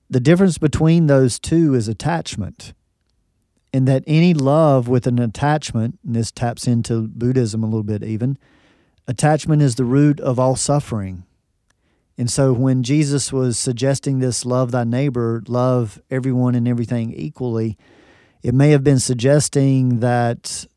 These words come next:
uh, that's how you stay out of pain and struggle, because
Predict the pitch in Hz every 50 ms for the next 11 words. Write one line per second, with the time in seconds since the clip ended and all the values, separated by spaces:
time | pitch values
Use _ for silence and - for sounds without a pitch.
0 | _ _ - - 117 117 117 120 123 - 123 131 120 117 123 131 123 - - 131
1 | 131 131 123 113 - - - 135 131 131 127 123 120 117 110 98 - - _ -
2 | - - 151 156 151 143 127 120 110 - - - 156 180 196 147 113 95 - -
3 | _ _ _ _ _ _ _ _ _ _ _ _ _ _ - - 131 - 147 143
4 | 139 135 127 - - -